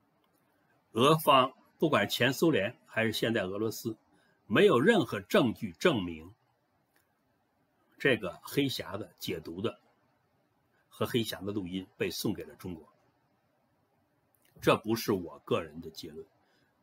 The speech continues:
我问了我在俄罗斯社会科学院啊、俄罗斯科学院、俄罗斯莫斯科大学的好几位我的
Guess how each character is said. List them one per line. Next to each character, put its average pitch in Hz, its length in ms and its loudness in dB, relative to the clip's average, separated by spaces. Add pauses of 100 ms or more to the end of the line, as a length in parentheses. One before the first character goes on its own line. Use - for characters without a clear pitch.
我 107 200 0
问 135 240 4
了 104 160 2
我 92 200 -4
在 113 320 -4
俄 101 160 -2
罗 120 120 0
斯 117 260 -4 (720)
社 - 240 -8
会 95 100 -2
科 - 180 -10
学 98 60 -6
院 98 260 -4 (340)
啊、 87 220 -10 (380)
俄 110 120 0
罗 123 100 2
斯 113 160 -6
科 - 240 -4
学 101 140 -4
院、 90 180 -8 (520)
俄 104 120 -4
罗 117 140 0
斯 - 220 -12
莫 120 120 2
斯 113 120 -8
科 117 120 -2
大 113 200 -4
学 - 240 -12
的 90 120 -20 (540)
好 110 300 -2
几 110 160 -8
位 98 200 -4
我 80 180 -16
的 78 120 -20